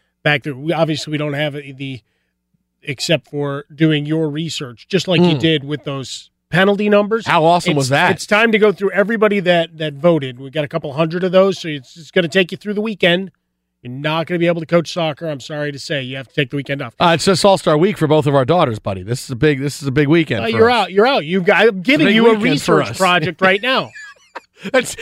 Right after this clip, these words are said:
Speaker 2: you're like the teacher that gives homework on a
Speaker 1: That's,
Speaker 2: Friday.
Speaker 1: no, and I would.
Speaker 2: And, uh, this paper needs to be due on Monday morning on my desk at nine
Speaker 1: And,
Speaker 2: o'clock.
Speaker 1: and that's what I'm telling you right now,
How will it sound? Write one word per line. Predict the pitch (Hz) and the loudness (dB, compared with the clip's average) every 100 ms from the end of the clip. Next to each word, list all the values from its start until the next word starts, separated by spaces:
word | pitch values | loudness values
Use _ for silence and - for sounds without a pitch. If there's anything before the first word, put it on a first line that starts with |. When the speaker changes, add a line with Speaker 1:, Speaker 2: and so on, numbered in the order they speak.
| - | 0
Speaker 2:
you're | 285 | 2
like | 339 269 | 2 0
the | 254 | -2
teacher | - 302 185 | 0 0 -2
that | 196 | -2
gives | 202 185 | 0 2
homework | 233 226 220 | 2 2 0
on | 190 185 | 0 -2
a | |
Speaker 1:
That's, | - | 2
Speaker 2:
Friday. | - 202 208 | 2 4 4
Speaker 1:
no, | 262 262 | 4 4
and | 254 262 | 4 4
I | 269 | 4
would. | 302 302 | 4 4
Speaker 2:
And, | 185 | 2
uh, | 190 175 | 0 2
this | 220 - | 0 0
paper | - 233 208 202 | 0 0 0 0
needs | 202 143 | -2 -2
to | 165 | -2
be | 170 | 2
due | 180 185 | 4 4
on | 165 160 | 4 2
Monday | 180 180 170 | 0 2 2
morning | 165 151 143 | 2 2 2
on | 139 | 2
my | 139 139 | 2 2
desk | 147 139 127 | 0 -2 -4
at | 117 | -2
nine | 139 131 | 0 0
Speaker 1:
And, | 127 | 0
Speaker 2:
o'clock. | 131 107 | -2 -2
Speaker 1:
and | 170 | 0
that's | 196 - | 0 2
what | 214 | 0
I'm | 190 | 2
telling | 202 190 | 2 2
you | 180 | 2
right | 175 180 | 0 -2
now, | 165 131 | -4 -8